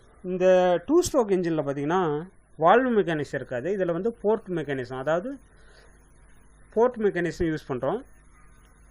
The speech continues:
இந்த வ-, போர்ட்டை வந்து ஓப்பன் க்ளோஸ் பண்றது வந்து பிஸ்டன் up and down ஆ மூவ் ஆகும்போது அது ஆட்டோமேட்டிக்கா open and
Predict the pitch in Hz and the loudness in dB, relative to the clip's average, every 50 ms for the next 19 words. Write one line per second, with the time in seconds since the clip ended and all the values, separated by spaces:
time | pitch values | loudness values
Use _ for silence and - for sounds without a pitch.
0 | - - - - - - - - - - 180 190 196 180 185 180 175 170 165 160 | -20 -20 -20 -20 -20 -20 -20 -20 -12 -6 -4 -2 2 4 6 6 6 6 6 6
1 | 160 156 151 151 190 190 - - - _ _ _ - - - - - - - 214 | 6 4 2 2 -2 -8 -8 -14 -20 _ _ _ -20 -20 -20 -20 -20 -8 2 6
2 | 226 254 277 269 262 226 196 190 190 247 208 190 202 202 - 240 240 202 - 190 | 6 6 6 6 2 2 2 0 2 2 4 4 4 2 2 -2 -4 -2 -2 -2
3 | 185 170 - - 170 156 143 143 139 143 143 160 196 196 - 190 180 - - 233 | -4 -4 -4 -6 -8 -6 -6 -6 -4 -4 -4 -4 -4 -4 -6 -8 -8 -6 -6 -6
4 | 220 208 190 170 165 170 180 156 - - - 185 196 196 196 190 156 160 165 160 | -4 -2 -2 -2 -4 -4 -6 -8 -10 -4 -4 -2 -2 -2 -4 -2 -2 -2 -2 -2
5 | 151 151 151 147 147 143 147 156 165 180 185 180 160 143 131 127 135 151 220 269 | -2 -2 -2 -2 -4 -4 -4 -2 0 0 0 0 0 -2 -4 -4 -4 -4 -4 -6
6 | - - - - - - - - - - 165 165 165 156 165 185 226 214 202 196 | -6 -14 -20 -20 -20 -20 -20 -20 -8 -2 0 2 4 4 4 2 2 0 0 0
7 | 190 185 190 226 214 180 175 175 175 196 190 190 185 151 143 | 0 0 0 0 2 2 2 0 0 0 0 0 0 -2 -4